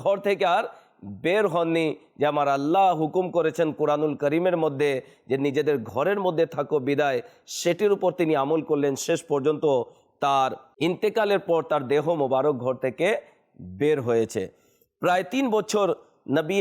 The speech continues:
পাক সাল্লাল্লাহু তাআলা আলাইহি ওয়া আলিহি ওয়াসাল্লামের মোবারক সংসারের মধ্যে তিনি ছিলেন এবং দুইবার তিনি হিজরত করেছেন, একবার হাবশার দিকে, দ্বিতীয়বার মদিনার দিকে তিনি হিজরত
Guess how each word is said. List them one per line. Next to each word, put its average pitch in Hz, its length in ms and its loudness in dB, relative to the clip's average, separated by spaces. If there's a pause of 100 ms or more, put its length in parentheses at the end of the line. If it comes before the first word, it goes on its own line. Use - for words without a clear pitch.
(180)
পাক 170 180 2
সাল্লাল্লাহু 156 580 0
তাআলা 147 400 0
আলাইহি 151 300 -2
ওয়া 139 140 0
আলিহি 139 160 -4
ওয়াসাল্লামের 147 640 0 (320)
মোবারক 143 460 0 (120)
সংসারের 196 520 0
মধ্যে 165 200 2
তিনি 151 260 0
ছিলেন 139 420 0 (420)
এবং 139 300 0 (640)
দুইবার 170 460 2 (120)
তিনি 147 160 0 (120)
হিজরত 123 380 0 (100)
করেছেন, 113 360 -2 (140)
একবার 151 460 -2
হাবশার 156 520 0
দিকে, 160 300 0 (500)
দ্বিতীয়বার 143 500 0 (180)
মদিনার 160 440 0
দিকে 147 240 -2
তিনি 139 240 -2 (440)
হিজরত 160 400 0